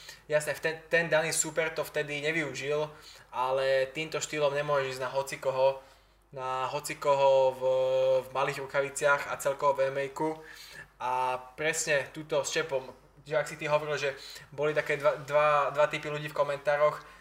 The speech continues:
tiež ľudia kvázi z fachu, hovorili, že, že pozri sa, že ak Čepo v tej prestrelke Jevického ničím, ničím netrafil, že, že čím konkrétne ho trafil, že tamto bola hlavička, hento, tamto, čím, ja, že dobre, ale má aspoň ešte už tie štyri zápasy v tom M M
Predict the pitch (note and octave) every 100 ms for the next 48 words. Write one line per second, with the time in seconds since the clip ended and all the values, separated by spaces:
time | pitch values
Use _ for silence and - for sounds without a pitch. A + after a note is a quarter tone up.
0 | - - E3 D3 C#3 C#3 D#3 D#3+ D3 C3+
1 | - - - C3 C3+ C#3 - C3 B2+ D#3+
2 | E3+ E3+ - _ _ _ _ _ C#3+ C#3+
3 | C#3+ C#3 C#3 C3+ - - - - D3 F3
4 | F3 D#3+ C#3+ C#3 D3 - - E3 E3+ D#3+
5 | C#3+ D#3+ E3+ D#3 D3+ D#3+ - D#3+ D#3+ E3+
6 | F3+ D#3+ E3 E3+ F3 E3+ F#3+ F3 - C#3
7 | C3+ C#3 C#3+ F#3+ E3+ E3+ E3+ E3+ D#3+ D#3
8 | D#3 D#3 C#3 C3+ C#3 D3 D3 D3 C#3 C3
9 | D#3+ E3+ E3 D3 D3 D#3+ D3+ D3+ D#3 D#3+
10 | D#3+ D3 - - - E3 C3+ C3+ C#3 D#3
11 | D3 A#2 B2+ C3 C3 C3+ C#3+ C3+ C#3 D#3
12 | C#3 - C#3 C#3+ - C#3+ - D3+ C#3 C3
13 | C#3 C3+ D3+ D#3 - - - - C#3 C3
14 | C3